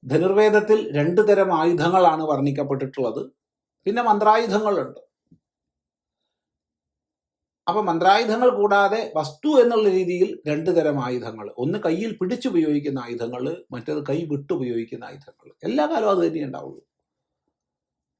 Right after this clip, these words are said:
കൈ വിട്ടുപയോഗിക്കുന്നത് അസ്ത്രമാണ്, കയ്യിൽ പിടിച്ചുപയോഗിക്കുന്നത് ശസ്ത്രമാണ്. അപ്പൊ ഗദ എന്നുള്ളത് ശസ്ത്രവും ചക്രം എന്നുള്ളത് അസ്ത്രവും. അപ്പൊ താത്പര്യം, ഇവ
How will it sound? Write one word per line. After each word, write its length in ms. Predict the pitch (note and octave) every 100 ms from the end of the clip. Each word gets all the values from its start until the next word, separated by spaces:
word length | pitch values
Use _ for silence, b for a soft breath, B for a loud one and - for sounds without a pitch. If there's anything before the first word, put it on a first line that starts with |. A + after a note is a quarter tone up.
| _ _ _ _ _ _ _ _ _ _ _ _ _ _ _ _ _ _ _ _ _ _ _ _ _ F3+
കൈ 140 | A3+
വിട്ടുപയോഗിക്കുന്നത് 1200 | G#3+ - C#4 A#3+ G#3+ G#3 G#3 G3+ G3 G3 A3 G#3+ - _ _ _ _
അസ്ത്രമാണ്, 800 | D#3+ C#3+ - A3+ E3 C3+ C3 C3+
കയ്യിൽ 260 | D3 E3 D3+
പിടിച്ചുപയോഗിക്കുന്നത് 920 | D3+ - F3 D3 C#3+ C#3 C3+ C3+ C#3
ശസ്ത്രമാണ്. 640 | - F#3 - - - - _ _ _ _ _ _
അപ്പൊ 140 | _ F#3
ഗദ 240 | D#3 D3 G3
എന്നുള്ളത് 560 | A#3 A3+ G3+ F3+ E3+
ശസ്ത്രവും 580 | D3+ A#2+ - C3 D3+ F#3+
ചക്രം 380 | B2+ C#3 E3+ D#3
എന്നുള്ളത് 300 | C3 B2 -
അസ്ത്രവും. 480 | D#3 - C#3+ - - _ _ _ _ _ _ _ _ _ _ _
അപ്പൊ 180 | _ F#3
താത്പര്യം, 840 | F3+ E3+ A#3+ C4 B3 D#3+ G3 -
ഇവ 140 | D#3+